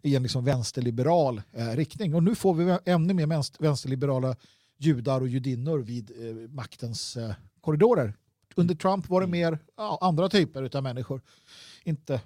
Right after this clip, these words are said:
Speaker 1: nödvändigtvis så jävla trevliga de heller.
Speaker 2: Sen är det kul också det här med att man har valt då en judisk, eh, transa som hälsominister. Eh, och, eh, jag såg en rolig mem kring det här, alltså det här, för de tjatar ju alltid om att man måste,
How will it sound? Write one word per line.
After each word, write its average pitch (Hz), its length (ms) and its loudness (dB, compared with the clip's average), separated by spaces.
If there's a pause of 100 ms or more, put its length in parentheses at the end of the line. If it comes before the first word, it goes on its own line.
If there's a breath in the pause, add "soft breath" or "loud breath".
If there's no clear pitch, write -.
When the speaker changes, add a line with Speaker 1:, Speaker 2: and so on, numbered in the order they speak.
(120)
Speaker 1:
nödvändigtvis 131 560 -6
så 123 80 -4
jävla 110 180 -4
trevliga 113 340 -4
de 104 120 -8
heller. - 340 -2
Speaker 2:
Sen 196 240 4
är - 40 4
det 240 100 4
kul 226 280 4
också 160 240 4
det 147 80 6
här 131 320 6
med 123 360 4
att 123 120 -2
man 127 120 4
har 127 120 4
valt 135 380 6
då 120 140 6
en 120 120 4
judisk, 123 840 2
eh, 117 140 4
transa 135 680 4
som 110 180 0
hälsominister. 127 920 0 (520 soft breath)
Eh, 113 600 2
och, 135 340 8 (420)
eh, 147 120 2
jag 135 100 2
såg 151 160 4
en 139 100 8
rolig 131 240 8
mem 160 340 8
kring 120 200 4
det 110 80 4
här, 107 300 0 (100)
alltså 117 360 2
det 123 140 -2
här, 107 280 4 (280 soft breath)
för - 120 -2
de 135 100 8
tjatar 147 360 6
ju 135 40 10
alltid 120 200 4
om 117 80 6
att 120 100 6
man 123 120 6
måste, 123 260 2